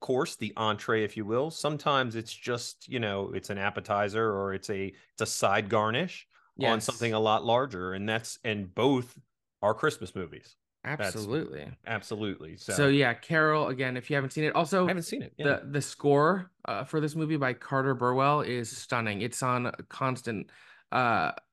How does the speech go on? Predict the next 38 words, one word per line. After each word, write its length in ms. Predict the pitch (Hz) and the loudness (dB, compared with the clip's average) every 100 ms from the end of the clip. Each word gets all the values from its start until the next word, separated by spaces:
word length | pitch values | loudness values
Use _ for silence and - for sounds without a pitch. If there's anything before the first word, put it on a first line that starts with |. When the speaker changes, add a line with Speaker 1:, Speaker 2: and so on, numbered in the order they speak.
| _ _ - | _ _ -10
Speaker 2:
repeat 600 | 117 131 123 123 117 - | -6 -4 -4 -4 -2 -2
on 220 | 113 117 | -2 -2
my 280 | 110 110 110 | -2 -2 -4
playlist, 680 | - 110 107 92 95 - - | -6 -4 -2 -4 -10 -16 -12
so. 280 | - 101 110 _ _ _ _ - | -10 -10 -12 _ _ _ _ -2
Speaker 1:
I, 140 | 113 | -2
I, 380 | 113 104 101 101 | 0 2 2 2
I 100 | 110 107 | 2 4
love 240 | 107 87 | 4 2
that. 200 | 87 87 | -4 -2
I, 200 | 98 104 | 0 2
uh, 200 | 101 95 76 | 2 0 -2
I'll 100 | 101 | -4
probably 400 | - 135 139 98 | 0 2 2 2
actually 280 | 101 - 92 | 0 -2 -4
go 180 | 95 | -4
catch 300 | 87 104 98 | -4 -4 -4
that 240 | 98 92 - - | -2 -4 -4 -18
soon 460 | - 117 151 95 | -8 -4 -2 -2
because 260 | 90 95 90 | -6 -8 -4
I, 200 | 95 95 - | -4 -4 -8
again, 440 | 101 90 127 156 85 | -8 -6 -6 -6 -8
you 120 | 98 | -6
took 160 | - | -4
me 80 | 135 | -2
by 140 | 131 143 | 0 -2
surprise 480 | 107 107 120 170 | -2 2 2 2
here. 140 | 92 90 | -2 -4
I 40 | |
never, 520 | 90 95 98 95 90 - | -2 -2 0 -2 -4 -8
I 120 | 101 | -4
had 120 | 98 92 | -4 -2
never 280 | 101 110 | 0 2
actually 280 | 107 107 110 | 0 0 -4
seen 200 | - 143 | -4 -4
it. 60 | - | 0
I 60 | 113 | 2
love, 400 | 120 143 165 | 4 4 4